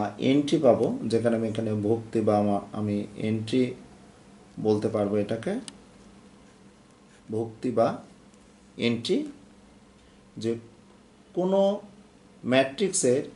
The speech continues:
মোট ভুক্তি সংখ্যা হবে আমাদের এর সারির সংখ্যা এবং কলামের সংখ্যার গুণফলের সমান।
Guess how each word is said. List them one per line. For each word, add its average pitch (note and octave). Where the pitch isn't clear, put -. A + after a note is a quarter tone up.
মোট E3
ভুক্তি C#3+
সংখ্যা A#2+
হবে A#2+
আমাদের A2+
এর B2
সারির D#3+
সংখ্যা C3+
এবং B2+
কলামের D#3+
সংখ্যার D#3+
গুণফলের G#2
সমান। F2